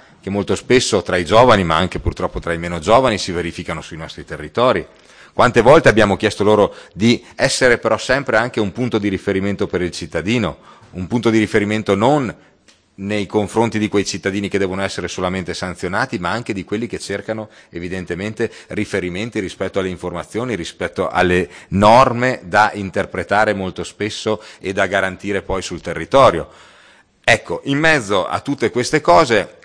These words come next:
con i colleghi della Piana Rotagliana abbiamo reputato che la strada più opportuna, più conveniente, più strategica in questo momento potesse essere suddividerci in questa maniera. Da un lato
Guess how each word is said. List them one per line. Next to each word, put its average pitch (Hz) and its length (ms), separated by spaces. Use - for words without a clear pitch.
con 110 140
i 107 40
colleghi 113 360
della 104 180
Piana 110 220
Rotagliana 123 480
abbiamo 101 280
reputato 98 580
che 95 280
la 87 140
strada 95 600
più 104 120
opportuna, 101 840
più 95 120
conveniente, 101 840
più - 160
strategica 85 920
in 92 120
questo 117 320
momento 92 520
potesse 123 400
essere 123 540
suddividerci 117 1000
in 95 120
questa 104 280
maniera. 98 500
Da 95 140
un 101 140
lato 101 580